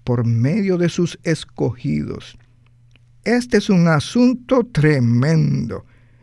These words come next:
y muy crucial en el cual debemos enfocarnos una y otra vez.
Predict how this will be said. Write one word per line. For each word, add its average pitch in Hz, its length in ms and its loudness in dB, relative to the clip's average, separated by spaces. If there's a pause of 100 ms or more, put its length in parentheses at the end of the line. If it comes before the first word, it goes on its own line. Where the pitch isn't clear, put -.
(120)
y 151 100 2
muy 262 280 4
crucial 143 640 -4
en 131 120 -6
el 123 160 -8
cual 170 300 -4
debemos 165 540 0
enfocarnos 240 1120 0 (140)
una 311 360 0
y 185 80 0
otra 208 280 0
vez. - 380 -6